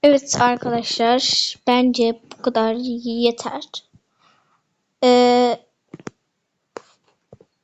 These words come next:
kanalıma abone olmayı, videoyu beğenmeyi, like atmayı, yorum yazmayı,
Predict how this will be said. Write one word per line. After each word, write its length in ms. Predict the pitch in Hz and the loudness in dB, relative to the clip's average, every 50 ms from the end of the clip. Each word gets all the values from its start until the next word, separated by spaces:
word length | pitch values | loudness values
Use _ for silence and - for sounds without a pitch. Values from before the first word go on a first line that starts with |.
| _ _ _ _ - - - - - - - - _ - _ _ _ _ _ | _ _ _ _ -20 -18 -18 -18 -20 -20 -20 -20 _ -20 _ _ _ _ _
kanalıma 460 | - - 285 294 311 330 320 320 - | -2 2 4 4 4 4 4 2 2
abone 320 | - 240 254 254 254 277 285 | 2 2 2 2 2 4 2
olmayı, 520 | 269 247 233 220 214 202 208 214 220 240 - _ _ _ _ _ _ _ _ | 2 2 0 -2 -2 -2 -2 -4 -4 -6 -10 _ _ _ _ _ _ _ _
videoyu 400 | 277 262 240 233 269 262 269 254 | -2 -2 2 4 6 6 6 6
beğenmeyi, 460 | 240 240 233 220 214 214 202 202 208 214 | 4 4 4 4 2 2 0 0 0 2
like 440 | 214 214 220 233 247 240 - - | 2 2 2 2 0 -2 -2 -4
atmayı, 400 | 226 220 - - 208 214 214 214 | -4 -4 -2 -2 0 0 0 0
yorum 380 | 233 226 226 226 233 233 233 233 | 0 0 0 0 0 0 0 0
yazmayı, 680 | 226 214 208 202 208 - 214 202 196 196 202 214 254 | 0 0 0 -2 -2 -4 -4 -2 -2 -2 -4 -4 -6